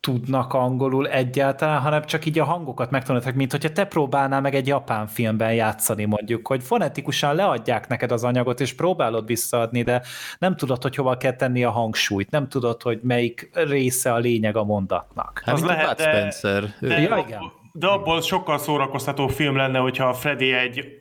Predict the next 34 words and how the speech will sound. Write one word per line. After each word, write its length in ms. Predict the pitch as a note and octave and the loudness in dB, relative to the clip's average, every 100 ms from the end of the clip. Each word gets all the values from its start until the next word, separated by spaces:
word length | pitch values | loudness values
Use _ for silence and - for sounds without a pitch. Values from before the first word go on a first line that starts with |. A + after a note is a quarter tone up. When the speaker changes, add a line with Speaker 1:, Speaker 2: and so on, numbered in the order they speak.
| - | -4
Speaker 3:
ö, 240 | C3 C3 | 0 2
japán 460 | C3+ D3 D3 C3+ B2 | 2 2 2 -2 0
filmben 440 | D3+ C3+ C3 B2+ | -2 -2 0 0
vállalna 440 | C#3+ C3+ C3+ B2+ C3 | 0 0 0 0 -2
szerepet, 480 | - C3 B2+ C3+ | -2 -2 -2 -4
mint 220 | D3 C3+ C3+ | -4 -4 0
ez, 360 | B2 B2 - - - - - | 0 -2 -8 -14 -20 -12 -6
amit 280 | C#3 C#3 | -4 -4
jelenleg 500 | C3+ D3 C#3+ D#3 C3+ | -4 -2 0 0 -2
nézünk. 680 | B2+ D#3 D3 - F3 E3+ F3 - _ _ _ _ _ _ _ _ _ _ _ _ - - - - | -2 -2 -2 -2 -2 -2 -6 -12 _ _ _ _ _ _ _ _ _ _ _ _ -16 -16 -12 -6
Speaker 2:
Igen, 200 | C3+ G2 | -2 -2
a 60 | |
Bud 220 | F#2+ C#3 - | 0 0 0
Spencer 380 | G#2 F#2+ A2 | -2 -2 0
nem 140 | A2 B2 | 0 0
tudott 240 | G2 F#2 | -2 -2
egyáltalán 460 | G#2+ F#2+ F#2 G2 F#2 | -2 -2 -2 -2 0
angolul, 500 | F2+ G2 G2+ G#2+ A2 | 0 0 0 0 0
és 160 | C#3 | 0
Speaker 3:
Igen. 140 | C#3+ A2 | 0 0
Speaker 2:
így 60 | |
begyakorolt 640 | C#3+ B2+ G2+ - G#2 G2+ - | 0 0 -2 0 0 0 0
valamit, 680 | G#2+ G#2+ B2 D3+ - - _ - - - - - | 0 2 2 0 -2 -6 _ -20 -20 -20 -20 -10
de 460 | - G#2+ G#2+ - _ _ _ - - | -2 0 0 -2 _ _ _ -20 -8
csak 260 | - B2 | -4 -2
így 180 | B2+ B2 _ - | -2 -4 _ -2
tátogott 560 | A#2+ F#2+ G2+ G2 G#2 | 0 0 -4 -4 -4
félig 380 | - G#2 G2 G2 | -2 0 0 0
meddig, 420 | G2 F#2+ F#2 G#2+ | 0 0 -2 -2
mert 260 | A2+ G#2+ - | 0 -2 -2
tudta, 240 | B2 - | -4 -2
hogy 140 | G2 A2 | 0 0
úgyis 300 | G2+ F#2+ - | 0 -2 -4
utószinkron 880 | - F#2+ - F#2+ - - G2+ F#2+ | -2 -4 -2 -4 -4 -4 -4 -6